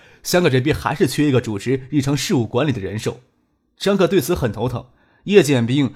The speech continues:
孙尚义、葛明德他们并不知道许思萌生退役，许思主张日常事务，他们还是放心的。除了这十个亿之外，之前通过各种渠道转入对冲基金的十个亿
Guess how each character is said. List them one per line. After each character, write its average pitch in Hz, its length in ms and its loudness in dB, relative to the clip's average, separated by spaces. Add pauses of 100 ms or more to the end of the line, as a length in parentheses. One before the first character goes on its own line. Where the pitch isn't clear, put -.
孙 175 240 2
尚 127 220 2
义、 123 220 -4 (220)
葛 147 160 4
明 208 120 4
德 214 80 2
他 202 60 2
们 202 100 2
并 190 180 0
不 131 100 -4
知 165 120 0
道 123 280 0
许 120 180 -6
思 147 140 -2
萌 139 160 2
生 214 140 0
退 208 200 2
役， 98 240 -8 (340)
许 120 220 -6
思 151 340 -6
主 135 120 -4
张 147 120 -2
日 220 100 -2
常 120 140 -2
事 202 220 0
务， 101 260 -4 (140)
他 - 160 -2
们 175 80 -2
还 - 120 -2
是 156 120 -10
放 170 240 0
心 113 200 -2
的。 - 180 -16 (840)
除 220 160 2
了 214 160 8
这 208 200 6
十 156 220 -2
个 226 80 -2
亿 151 120 2
之 147 140 0
外， 180 320 0 (380)
之 220 100 0
前 226 140 2
通 214 120 4
过 196 100 4
各 247 140 0
种 147 120 0
渠 147 140 -6
道 175 100 0
转 117 180 -4
入 131 80 0
对 143 160 -2
冲 170 140 -2
基 185 140 -6
金 190 140 -2
的 139 80 -4
十 127 220 -4
个 160 80 -4
亿 147 220 -4